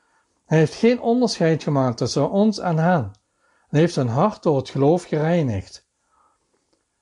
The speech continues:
En in Handelingen negentien, de eerste zes versen, lezen we dat Paulus in Efeze kwam, daar ongeveer twaalf discipelen tegenkwam die wel bekeerd waren,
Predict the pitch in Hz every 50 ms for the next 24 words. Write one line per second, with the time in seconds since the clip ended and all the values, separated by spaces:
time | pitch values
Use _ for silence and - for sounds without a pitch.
0 | _ - 151 135 131 123 123 139 156 170 165 156 151 151 143 139 135 139 147 156
1 | 165 170 170 - 208 196 196 190 147 139 147 151 147 - - - 151 143 135 -
2 | - - 139 143 151 156 156 180 180 175 180 185 185 185 190 165 156 123 - -
3 | - 170 180 190 202 196 185 - 196 196 196 185 - 202 190 190 190 180 196 -
4 | - 190 185 190 214 233 247 - _ _ _ _ _ _ _ _ _ _ _ _
5 | - 156 139 160 175 180 185 175 170 170 151 139 139 131 - 185 190 196 202 208
6 | 196 170 151 131 - - 208 220 214 - 208 185 - 202 196 196 196 185 - 196
7 | 196 202 185 165 143 151 156 147 123 135 - - - 147 143 151 160 156 - 180
8 | 175 175 180 190 196 202 233 262 277